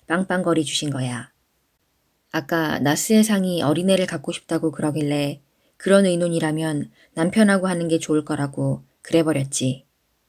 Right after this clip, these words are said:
다카키는 조심스런 표정으로 말했다. 여자라는 건 알 수가 없어. 여자이긴 하지만 자네 아내 아닌가?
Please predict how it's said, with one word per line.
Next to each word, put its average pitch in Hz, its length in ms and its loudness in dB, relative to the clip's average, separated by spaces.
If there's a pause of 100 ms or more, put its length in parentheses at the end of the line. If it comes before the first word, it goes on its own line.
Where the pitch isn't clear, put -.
(840)
다카키는 180 840 -2 (140)
조심스런 208 640 4
표정으로 196 440 2
말했다. 135 640 -2 (1500)
여자라는 165 540 0
건 151 360 -2
알 147 140 -2
수가 185 300 -4
없어. 135 440 -4 (1600)
여자이긴 208 480 4
하지만 185 480 0
자네 185 320 0
아내 180 260 4
아닌가? 147 560 0